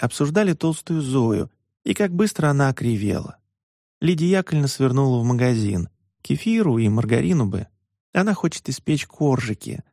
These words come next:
Такие, знаете, маргарин, два стакана муки, сахар, вилочкой ткнуть. "Знаю, да", сказала бабушка.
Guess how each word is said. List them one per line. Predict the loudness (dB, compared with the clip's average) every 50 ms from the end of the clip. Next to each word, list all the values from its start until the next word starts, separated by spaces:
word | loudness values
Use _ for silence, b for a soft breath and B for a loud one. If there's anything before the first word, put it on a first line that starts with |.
| _ _ _ _ _
Такие, | -2 -2 0 2 0 2
знаете, | 2 2 0 2 2 0 -2 -2 _ _ _ _ _ _
маргарин, | 0 2 2 2 2 2 2 2 2 2 0 0 0 -2 -4 -6 -6 -8 -6 -6 -6 -4 -4 -2
два | 0 0 0 0
стакана | 0 -2 0 2 2 0 2 2
муки, | 2 2 0 -2 -4 -4 -2 0 0 0
сахар, | 0 0 0 2 2 2 2 0 0 0 0 0 0 _ _ _ _ _ _
вилочкой | -2 0 2 2 2 2 0 -4 -4 -4 -4
ткнуть. | -4 -2 -2 0 0 0 -2 -4 -12 _ _ _ _ _ _ _ _ _ _ _ _
"Знаю, | -6 -2 0 2 2 2 2 2 -2 -2 -2 -2 -2
да", | 0 0 -2 0 0 -4 -4
сказала | -6 -4 -4 -2 0 0 0 0 0
бабушка. | 0 -2 -2 -2 -4 -6 -10 -10 -10 -14 -14 -14